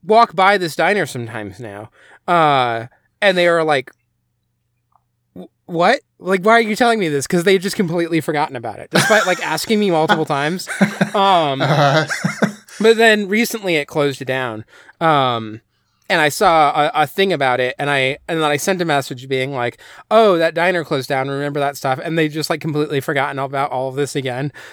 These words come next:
Speaker 1: Uh, so they just thought it was funny that, like, anytime that I saw Glenn's Diner, I thought of them, and at a certain point, they just forgot what that place was.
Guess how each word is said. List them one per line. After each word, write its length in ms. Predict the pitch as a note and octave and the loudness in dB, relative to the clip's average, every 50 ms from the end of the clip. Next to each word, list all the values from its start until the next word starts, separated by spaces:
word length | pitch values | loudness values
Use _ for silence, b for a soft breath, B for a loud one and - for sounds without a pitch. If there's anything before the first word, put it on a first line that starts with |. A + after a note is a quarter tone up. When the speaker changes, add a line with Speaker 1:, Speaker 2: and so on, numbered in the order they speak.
| B B _ | B B _
Speaker 1:
Uh, 280 | - D#3+ D#3+ D#3 D#3 D#3 | 0 2 2 2 2 0
so 140 | D3 - G3 | 0 0 2
they 80 | F#3 | 2
just 160 | G3 G3+ F#3+ | 2 2 2
thought 120 | - G#3+ G#3 | 2 2 2
it 40 | A3 | 2
was 140 | G3 F3+ D#3 | 0 -2 -2
funny 220 | - F#3 D#3+ D#3+ D#3 | 0 0 0 2 0
that, 140 | D3+ D3 | 0 0
like, 180 | C#3+ C#3+ C#3+ - - | -2 -2 -2 -2 -2
anytime 500 | F#3+ G#3+ B3 B3 G#3 E3 G#3 G3 G3 F#3+ | -2 -2 0 -2 -2 0 0 0 0 0
that 100 | F3+ E3+ | -2 0
I 200 | - D3+ D#3 D#3+ E3 | 0 0 0 0 0
saw 240 | - - D#3 D3 | 0 0 0 0
Glenn's 340 | D#3 C#3+ C#3+ C3+ C#3+ C#3 C3 | 0 -2 -6 -6 -6 -6 -8
Diner, 380 | C#3+ C3+ C3 C3+ D3 D#3+ D#3+ E3+ - | -8 -8 -6 -6 -4 -4 -6 -6 -6
I 160 | D3 D3 D3+ | -4 -2 -2
thought 300 | D3 - D#3+ C3+ C#3 D#3 | -2 -2 -2 -2 0 0
of 120 | F#3+ G3 G3+ | 0 0 2
them, 280 | G#3 G#3+ G#3+ A3+ A3 B B B B B | 2 2 2 0 -2 B B B B B
and 120 | - E3+ F3 | -2 0 2
at 160 | F3 E3+ E3 | 2 2 2
a 40 | E3 | 0
certain 340 | - - A3+ - G3 F#3 E3 | 0 0 0 0 0 -2 -2
point, 180 | E3 F3 F3 | -2 -2 -2
they 120 | D#3 D#3+ E3 | -2 -2 -2
just 160 | D#3+ D#3 - | -2 -4 -4
forgot 420 | - - E3+ D3+ C#3+ D#3+ D#3 D#3+ E3 | -4 -4 -4 0 0 0 0 0 -2
what 120 | E3 C#3+ | -2 -2
that 160 | - C#3 C#3 | -2 -4 -4
place 280 | - - C#3 B2+ - - | -4 -4 -6 -4 -6 -6
was. 340 | C3 G#2+ - - - - | -10 -10 -12 -14 -16 -14